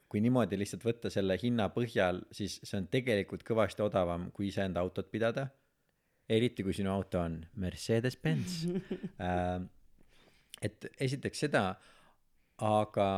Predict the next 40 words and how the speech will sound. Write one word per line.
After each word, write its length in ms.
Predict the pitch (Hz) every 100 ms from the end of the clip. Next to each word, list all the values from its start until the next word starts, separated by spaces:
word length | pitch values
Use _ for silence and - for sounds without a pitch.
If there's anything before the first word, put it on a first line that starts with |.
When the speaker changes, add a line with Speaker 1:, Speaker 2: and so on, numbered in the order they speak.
| 95 92 92 92 - - _ _ _ _ _ _ -
Speaker 1:
siis 440 | - 156 123 -
ma 100 | 107
sain 160 | 104 107
väga 200 | 123 117
ruttu 240 | 117 - 107
aru 140 | 101
sellest, 480 | 104 92 82 - - _ _
mida 260 | 113 131
on 100 | 120
Bolt 280 | 123 123 -
juba 160 | 95 92
teinud 320 | 104 98 87
ka 200 | - 90 87 - _
teiste 320 | - 101 -
asjadega, 440 | 107 135 131 147 160 - _ _ _ -
on 160 | 110 101
see, 320 | 117 107 95 98 - _ _
et 300 | 110 98 _ _
mida 260 | - 120 120
rohkem 460 | 131 156 - 117 98
sa 60 | 95
saad 220 | 117 104
nagu 180 | 95 101
market 440 | 113 127 104 95
share'i 420 | - 104 87 95 98 _
mingisuguse 500 | 117 110 101 92 98
asjaga, 400 | 110 98 82 87
mis 220 | 98 -
on 140 | 95 90
mugav 420 | 113 117 120 101
ja 80 | 95
lihtne 260 | 95 - 104
kasutada, 540 | 135 139 - 98 107
mis 160 | 107 90
juhtus 280 | 90 - 101
Uberiga, 420 | 135 120 117 110
mis 140 | 95 87
juhtus 180 | -
Bolt 220 | - 110 -
Drive'iga, 460 | 107 104 98 104